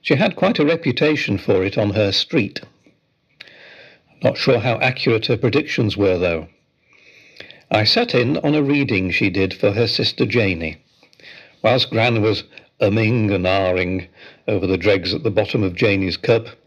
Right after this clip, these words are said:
Janie would be giving me big, knowing winks and chuckling as though we were both in on the joke.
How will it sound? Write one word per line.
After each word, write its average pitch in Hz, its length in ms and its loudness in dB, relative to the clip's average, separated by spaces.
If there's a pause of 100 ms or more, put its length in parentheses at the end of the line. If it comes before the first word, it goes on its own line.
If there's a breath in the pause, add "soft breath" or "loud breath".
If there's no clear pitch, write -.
(760 soft breath)
Janie 135 400 2
would 113 220 -2
be 107 80 2
giving 101 320 0
me 98 140 0
big, 139 600 -2
knowing 113 560 0
winks 90 500 -2
and 85 280 -8
chuckling 85 500 -2 (560 loud breath)
as 90 140 -4
though 92 120 2
we 92 120 2
were 90 120 0
both 92 380 -2
in 95 220 0
on 87 140 -2
the 90 100 0
joke. 87 500 -4